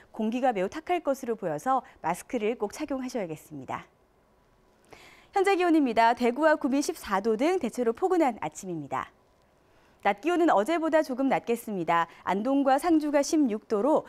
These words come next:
현재 기온에서 이, 삼 도가량 오르는 수준에 그치겠습니다. 오늘 아침까지 경기와 강원 일부에는 비가 조금 더 내리겠습니다.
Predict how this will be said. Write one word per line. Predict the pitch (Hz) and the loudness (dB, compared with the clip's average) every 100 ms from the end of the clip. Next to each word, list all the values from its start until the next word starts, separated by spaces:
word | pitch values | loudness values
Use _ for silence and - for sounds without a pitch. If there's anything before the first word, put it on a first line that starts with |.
| - | -10
현재 | - 381 370 | -2 0 2
기온에서 | 349 311 285 226 220 214 | 0 0 0 -2 0 0
이, | - 190 | 0 -4
삼 | 311 311 | 0 0
도가량 | 302 - 226 214 190 | 0 -2 0 0 -4
오르는 | 180 202 208 | -6 -6 -8
수준에 | - 220 175 156 | -12 -10 -6 -6
그치겠습니다. | - 190 180 156 - 131 127 120 - _ _ _ _ _ _ _ _ _ _ _ _ - - | -8 -12 -8 -10 -10 -16 -10 -10 -10 _ _ _ _ _ _ _ _ _ _ _ _ -10 0
오늘 | 294 | 4
아침까지 | 311 240 392 370 339 330 | 4 2 2 4 4 2
경기와 | 277 285 339 330 | 4 4 4 2
강원 | 285 254 277 | 4 2 4
일부에는 | 240 254 294 285 285 | 2 0 2 2 0
비가 | 285 247 277 | -2 0 2
조금 | 269 233 240 | 2 -2 0
더 | 233 | 0
내리겠습니다. | 190 202 220 - 185 165 170 | -2 -2 -4 -4 -6 0 0